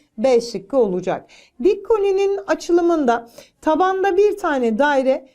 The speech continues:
ve iki tane de ana doğrumuz vardır. Koninin açılımında yan yüzey daire dilimi, taban ise kesinlikle bir dairedir. Bir dik üçgeni dik köşe sabit kalmak üzere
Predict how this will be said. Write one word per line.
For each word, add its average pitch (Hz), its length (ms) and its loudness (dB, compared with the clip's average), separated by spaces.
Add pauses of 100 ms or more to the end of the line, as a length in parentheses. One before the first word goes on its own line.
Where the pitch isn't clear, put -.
(180)
ve 349 140 2
iki 359 220 0
tane 285 400 -4
de 370 220 -2 (100)
ana 311 260 -2
doğrumuz 190 520 -2
vardır. 311 460 -2 (400)
Koninin 381 420 -2
açılımında 277 800 -2
yan 359 340 0
yüzey 208 400 0
daire 262 380 0
dilimi, 330 400 0 (260)
taban 302 440 0
ise 294 380 0
kesinlikle 226 760 0
bir 349 280 2 (160)
dairedir. 180 600 0 (420)
Bir 403 280 4
dik 415 160 0
üçgeni 240 540 -2 (340)
dik 415 240 0
köşe 349 300 -2
sabit 349 520 -2
kalmak 330 460 -2
üzere 202 480 0